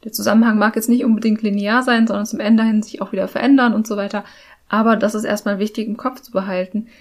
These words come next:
damit man ja von solchen Gedanken nicht ausgetrickst wird, von wegen, "Ich mach das jetzt nur kurz", zum Beispiel. Oder "Ich mach nur das eine weg." Genau, also das wäre so der erste Grundsatz,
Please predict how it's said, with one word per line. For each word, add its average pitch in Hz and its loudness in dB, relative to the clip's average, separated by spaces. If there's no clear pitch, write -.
damit 208 -2
man 196 -2
ja 208 -2
von 214 0
solchen 208 2
Gedanken 240 0
nicht 220 0
ausgetrickst 233 -4
wird, 226 -4
von 196 -4
wegen, 202 -4
"Ich 208 -6
mach 208 0
das 208 -6
jetzt - -8
nur 208 0
kurz", - -6
zum - -8
Beispiel. - -14
Oder 285 -6
"Ich 196 -8
mach 202 -4
nur 226 4
das 214 -4
eine 185 -4
weg." - -18
Genau, 190 -12
also 190 -6
das 214 -10
wäre 214 -2
so 208 -4
der 196 0
erste 226 -2
Grundsatz, 240 0